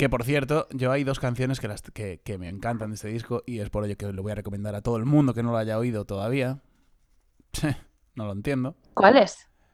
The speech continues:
Speaker 1: Riding Solo y Good Bad Times.
Speaker 2: Vamos.
Speaker 1: Esas dos canciones, eh, las tenéis que escuchar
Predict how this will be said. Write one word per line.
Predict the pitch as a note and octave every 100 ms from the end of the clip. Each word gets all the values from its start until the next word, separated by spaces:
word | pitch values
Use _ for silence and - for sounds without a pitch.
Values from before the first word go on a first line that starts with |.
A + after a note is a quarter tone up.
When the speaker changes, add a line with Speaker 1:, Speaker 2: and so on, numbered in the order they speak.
| _ _
Speaker 1:
Riding | B2+ C3 D3+ D3+
Solo | C#3 E3+ E3+ F3
y | C3 A#2+
Good | B2+
Bad | A#2 A#2+ -
Times. | F#2+ F2 - - _ _ _ _ _ _
Speaker 2:
Vamos. | E3 D#3+ F#3 A3 G#3+ G3+ F3+ E3+ - - - - - - _ - -
Speaker 1:
Esas | C#3+ D#3
dos | D#3+
canciones, | D#3 D#3 E3 G3 G3+ - -
eh, | C3+
las | C3 C3
tenéis | C3 D3 D3+
que | D3+
escuchar | - C3+ E3 -